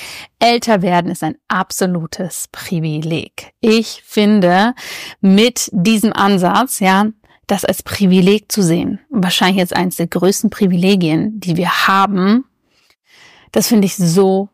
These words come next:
so schön. Und ich weiß, dass das mit so vielen von euch resoniert, sonst wären nicht so viele von euch in The Art of Aging Well dabei gewesen. Und das ist wirklich, ähm,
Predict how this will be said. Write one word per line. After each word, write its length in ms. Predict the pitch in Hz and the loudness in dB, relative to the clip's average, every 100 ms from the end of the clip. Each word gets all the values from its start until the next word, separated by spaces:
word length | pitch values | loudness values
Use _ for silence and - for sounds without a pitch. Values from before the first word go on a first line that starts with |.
| - | -6
so 380 | 180 175 165 175 | -2 0 0 -2
schön. 380 | - 170 180 | -2 -2 -2
Und 100 | - | -4
ich 240 | 196 202 175 | -2 0 0
weiß, 600 | 170 165 - - - 208 | 2 0 -4 -8 -10 -6
dass 160 | 185 - | -6 -4
das 160 | 185 | -4
mit 140 | 185 185 | -2 -2
so 100 | 196 | -2
vielen 240 | 208 196 | 0 -2
von 140 | 185 | -2
euch 240 | - 190 - | -4 -4 -4
resoniert, 580 | 180 190 226 302 - _ | -2 2 2 2 -4 _
sonst 180 | 185 - | -6 -2
wären 420 | 185 185 185 202 233 | 0 2 0 -2 0
nicht 260 | 277 - | -2 0
so 80 | 233 | -2
viele 220 | 226 202 | 0 -2
von 180 | - 196 | -2 -2
euch 320 | 185 190 180 | 0 0 -2
in 180 | - 190 | -4 -2
The 140 | 185 | 0
Art 200 | 170 170 | -2 -2
of 100 | 185 | -4
Aging 400 | - 175 196 180 | -6 -4 -4 -2
Well 320 | 170 180 190 190 - | 0 0 0 -4 -4
dabei 320 | 180 185 208 | 0 0 0
gewesen. 560 | 185 180 180 202 240 - - - - | 0 -2 0 0 0 -4 -18 -16 -4
Und 160 | 196 | -2
das 160 | 185 196 | -2 -4
ist 140 | 185 | -2
wirklich, 480 | 180 - 175 175 - | -2 0 0 -2 -4
ähm, 540 | 190 175 175 175 170 | -4 -2 0 0 -2